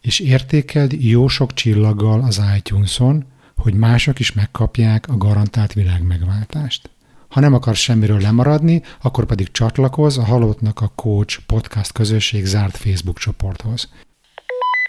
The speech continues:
Ha te is érzed a változás szükségét, de nem tudsz egyedül elindulni az utadon, vagy nem vagy biztos benne, merre indulj, akkor ne félj segítséget kérni.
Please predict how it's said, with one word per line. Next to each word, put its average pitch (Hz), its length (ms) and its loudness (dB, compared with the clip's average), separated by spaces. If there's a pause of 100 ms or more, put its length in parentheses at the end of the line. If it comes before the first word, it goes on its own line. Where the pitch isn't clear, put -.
(540)
Ha - 120 -10
te 175 160 -2
is 214 160 0
érzed 110 280 -2
a 101 80 -6
változás 104 600 -4
szükségét, 98 920 -10
de 110 120 -6
nem 139 180 0
tudsz 147 220 -6
egyedül 104 320 -6
elindulni 101 500 -6
az 92 140 -10
utadon, 113 540 -6 (340)
vagy 107 140 -4
nem 143 240 2
vagy 123 180 -2
biztos 104 320 -6
benne, 98 300 -6
merre 107 400 -4
indulj, 92 520 -6 (180)
akkor 127 260 -6
ne 156 140 0
félj 98 220 -10
segítséget 92 800 -12
kérni. 92 440 -12